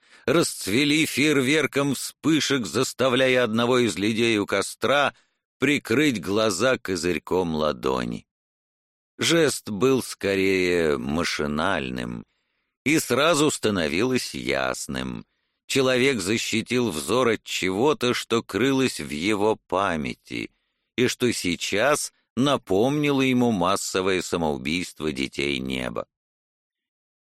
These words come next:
Из-под навеса жесткой мозолистой ладони, похожей на кусок коры векового платана,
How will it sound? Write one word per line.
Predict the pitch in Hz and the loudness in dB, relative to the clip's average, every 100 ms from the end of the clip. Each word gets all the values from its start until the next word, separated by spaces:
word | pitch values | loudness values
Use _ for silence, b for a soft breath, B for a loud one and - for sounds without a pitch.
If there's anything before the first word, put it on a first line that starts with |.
| _ | _
Из-под | 85 110 - 123 120 | -2 -2 0 -2 0
навеса | 107 117 117 139 135 123 120 | 0 0 2 2 2 0 0
жесткой | 78 95 131 - - 113 | 0 0 0 -2 -4 -2
мозолистой | 113 110 95 85 120 110 101 - 101 87 | 0 0 0 0 0 0 -4 -2 0 2
ладони, | 82 80 71 110 117 98 80 62 - _ _ - | 2 0 0 0 2 2 0 -4 -10 _ _ -4
похожей | 87 - 117 98 98 92 | -4 0 0 2 0 0
на | 95 | -4
кусок | - 98 - 110 101 - | -4 -4 -2 -2 -2 -8
коры | - 92 92 110 101 | -4 0 0 0 0
векового | 78 76 82 80 95 76 69 | -2 0 0 2 2 2 0
платана, | 67 69 - 95 120 123 123 113 | 0 -2 0 0 2 2 0 -2